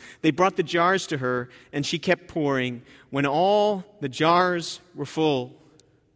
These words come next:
she said to her son, "Bring me another one." But he replied,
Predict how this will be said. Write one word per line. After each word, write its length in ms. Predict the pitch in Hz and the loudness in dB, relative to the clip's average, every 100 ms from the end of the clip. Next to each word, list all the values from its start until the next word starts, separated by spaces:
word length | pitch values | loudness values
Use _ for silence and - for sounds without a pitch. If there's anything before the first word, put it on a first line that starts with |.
| _ _ _ _ | _ _ _ _
she 140 | 151 | -6
said 220 | 151 156 151 | 0 0 0
to 100 | 160 | -2
her 100 | 156 | -2
son, 440 | - 139 139 131 | -2 -2 -2 -4
"Bring 180 | 147 160 | -2 2
me 140 | 160 | 2
another 280 | 156 147 143 | 2 2 2
one." 200 | 131 135 | 0 0
But 140 | 147 | 0
he 120 | 151 180 | 2 2
replied, 580 | 175 - 196 156 143 | 0 2 4 6 4